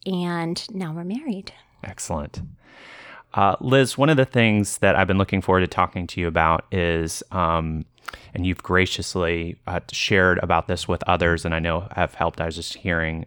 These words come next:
Speaker 2: um, someone share how you helped them. Uh, is this issue of religious scrupulosity. That's kind of a mouthful, or O C D. Um, why don't you tell us a little bit about that,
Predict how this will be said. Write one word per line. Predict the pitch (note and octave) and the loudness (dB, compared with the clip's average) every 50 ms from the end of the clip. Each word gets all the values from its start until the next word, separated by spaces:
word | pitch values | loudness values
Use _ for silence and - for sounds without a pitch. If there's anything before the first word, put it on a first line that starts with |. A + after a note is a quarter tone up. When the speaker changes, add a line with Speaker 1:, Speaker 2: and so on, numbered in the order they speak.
| - | -8
Speaker 2:
um, | - E2+ D#2+ E2 E2 | -6 -6 -4 -4 -6
someone | - - F#2 E2+ E2+ E2 E2 | -6 -4 -4 -2 -2 -4 -4
share | - - F2 E2 D#2+ E2 | -4 -2 0 0 0 0
how | - F#2+ D#2 D#2 D#2+ - - | 0 0 0 0 -2 -4 -6
you | - F2+ F2+ F2+ E2+ | -10 -10 -8 -8 -8
helped | D#2+ - E2+ D#2+ - - - F2 | -6 -4 -4 -4 -4 -6 -8 -4
them. | E2 E2 D#2+ D#2 D2+ D2+ D#2 D#2 - - - - - - - - - - _ - | -2 -2 -2 -2 -2 -4 -8 -10 -12 -16 -20 -20 -20 -20 -20 -20 -20 -20 _ -6
Uh, | G2 F2 D#2 D#2 D#2 D2+ - | -4 -2 -2 -2 -2 -4 -4
is | - F#2+ F2 - - | -4 -4 -4 -4 -6
this | - - F#2 - - - | -6 -6 -6 -6 -6 -6
issue | G#2+ G2+ - - A2 G2+ G2 G2 - - | -6 -4 -2 -2 0 0 0 0 0 -2
of | F2+ E2+ D#2+ | -2 -4 -4
religious | E2+ D#2+ E2+ E2+ F2 F2 G2 G2+ - C3+ C3 B2 - - - - - - | -4 -4 -4 -4 -2 -2 -2 -2 0 0 -2 -2 -2 -6 -10 -10 -12 -12
scrupulosity. | - - - - A2+ A2 G#2 - - G#2+ F#2+ F#2 E2+ E2+ F2+ - - - E2 D#2 - - - _ _ _ _ _ _ _ _ _ | -10 -10 -4 0 2 2 2 2 2 0 2 4 4 2 2 2 0 -2 -4 -4 -6 -12 -14 _ _ _ _ _ _ _ _ _
That's | _ - - | _ -10 -4
kind | - F#2+ | -2 0
of | F2+ | 0
a | E2+ | 0
mouthful, | E2+ E2 E2 D#2+ - - - - D#2+ D#2 E2 - - - - - D#2+ | 0 0 0 -2 -2 -4 -4 -2 -2 -2 -2 -4 -8 -14 -20 -20 -8
or | D#2+ - F2+ E2+ D#2 - G2 | -2 0 0 0 2 2 2
O | G2 G2 | 2 2
C | - - - G2+ F2 | 0 -2 -4 -4 -2
D. | E2+ E2+ E2 D#2+ D#2+ E2 - _ - - - - - _ _ - | -4 -6 -8 -8 -10 -12 -16 _ -20 -20 -20 -20 -20 _ _ -2
Um, | - G2 F#2 F2+ F2 F2 F2+ - | 0 2 4 4 2 2 -2 -2
why | F#2+ G2 B2+ | 0 2 2
don't | F#3 G#3+ A3 - - | 2 2 0 0 0
you | F#3+ D3 - - - | 0 0 -2 -4 -4
tell | - C3 A#2+ C3+ | 0 2 4 4
us | C3+ C3+ - - | 2 2 -2 -2
a | - A2 | -2 0
little | G#2 G#2+ A#2+ A#2+ A2 | 2 4 4 4 4
bit | G2 F#2+ G#2 G2+ G2 - - - | 4 4 4 4 2 2 -2 -4
about | G2+ F2 F#2 F#2 F2+ F2+ F2+ | -4 0 2 2 2 0 0
that, | F2+ F#2+ F#2+ F#2+ F#2+ - | 0 2 4 4 2 2